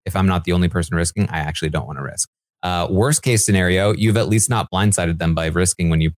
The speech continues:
pretended like you weren't going to, uh, right? So I just feel like no, no point in not doing it. Um, especially now, you know, they're both kind of in, in,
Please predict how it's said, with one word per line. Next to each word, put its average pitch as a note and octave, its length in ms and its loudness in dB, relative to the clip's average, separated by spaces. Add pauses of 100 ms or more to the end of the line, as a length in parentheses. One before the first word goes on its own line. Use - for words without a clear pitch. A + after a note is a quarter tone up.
(120)
pretended E2+ 340 -2
like E2 160 -6
you D#2+ 80 -10
weren't D2+ 200 -6
going D#2 160 -8 (120)
to, - 80 -10 (400)
uh, D#2+ 520 -2
right? E2+ 280 0
So E2+ 200 0
I G2+ 160 -2
just G2 140 0
feel G2 120 0
like E2+ 200 -2 (380)
no, G#2 360 4
no A2+ 160 2
point G#2+ 220 2
in F#2 40 4
not F#2+ 180 2
doing F#2+ 220 2
it. F#2 120 0 (300)
Um, G2 440 4 (760)
especially D#3 480 2
now, B2+ 420 2
you A#2+ 100 4
know, F#2+ 240 2 (260)
they're G#3 240 2
both F3 300 0
kind G#2 200 2
of F#2 60 2
in, F2+ 200 4 (120)
in, F#2+ 240 2